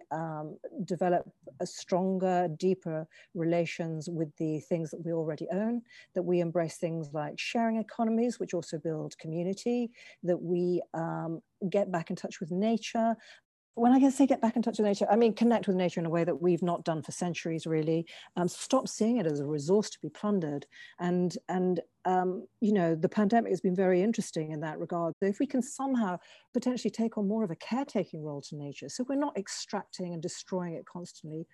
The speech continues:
but there is industry and jobs to be had in protecting it, nurturing it,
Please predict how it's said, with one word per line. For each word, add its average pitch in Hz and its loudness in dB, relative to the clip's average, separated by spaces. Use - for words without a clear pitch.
but 196 2
there 220 6
is 214 4
industry 196 0
and 180 -2
jobs - 0
to 208 0
be 202 2
had 196 -2
in 196 0
protecting 220 -2
it, 180 -4
nurturing 180 0
it, 165 -8